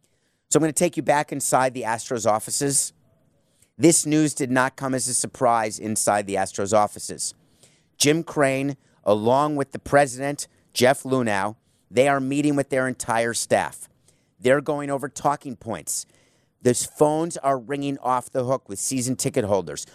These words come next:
with corporate sponsors. Answers are already prepared.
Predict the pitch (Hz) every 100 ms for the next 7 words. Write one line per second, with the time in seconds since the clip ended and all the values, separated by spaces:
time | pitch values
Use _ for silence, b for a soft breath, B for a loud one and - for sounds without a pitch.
0 | - 117 - 139 131 127 - - 117 107
1 | 73 - - _ _ _ _ _ _ -
2 | 131 147 - 180 151 - 120 123 120 104
3 | 120 135 151 143 b - 139 - 135 131
4 | 92 67